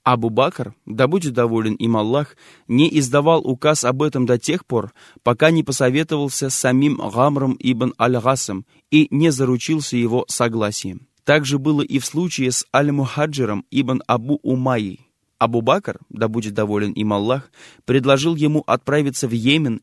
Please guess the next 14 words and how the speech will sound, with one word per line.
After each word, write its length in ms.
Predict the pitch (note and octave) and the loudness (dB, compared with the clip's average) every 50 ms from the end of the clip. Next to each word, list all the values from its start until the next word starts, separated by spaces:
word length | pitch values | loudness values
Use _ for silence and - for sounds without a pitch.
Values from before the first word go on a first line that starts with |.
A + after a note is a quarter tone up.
| _ - | _ -2
или 320 | B2+ C3+ C3 C3+ C3 - - | 0 0 2 2 0 -2 -2
в 80 | - | -8
Хадрамаут. 800 | - - B2+ B2 A#2+ B2+ B2+ C3 B2+ A2 G2+ F2+ E2+ - - _ _ _ _ _ - | -4 -2 0 0 2 2 2 2 2 0 -2 -4 -8 -12 -20 _ _ _ _ _ 0
Он 180 | - C3+ C3+ C3 | 2 2 2 2
выбрал 400 | A#2+ C#3 C#3+ B2 C3 C3 B2+ B2+ | 2 2 2 2 2 2 2 0
Йемен, 480 | A#2+ A2+ B2+ C3 A2+ G#2 G2 F#2+ A2+ _ _ _ _ | 0 0 0 0 0 0 -4 -8 -12 _ _ _ _
и 120 | - B2 | -2 0
Абу 280 | - - A2 G#2 A2 A2+ | 2 0 0 0 0 0
Бакр, 440 | G#2 A#2 D3+ F3 - - - - _ _ | 0 0 0 0 -2 -8 -14 -14 _ _
да 160 | - G2+ A2 B2 | -8 -6 -6 -4
будет 260 | D3 F3+ D#3+ C3 A2+ | -4 -4 -6 -6 -4
доволен 380 | G#2+ A2 G2+ G#2 G2+ G#2 G2 | -4 -4 -2 -2 -2 -4 -4
им 240 | - - A2+ A2 G#2 | -4 -2 -2 -2 0
Аллах, 400 | G2+ G2 G2 G#2 C3 C#3 - _ | -2 -2 -2 -2 -4 -4 -6 _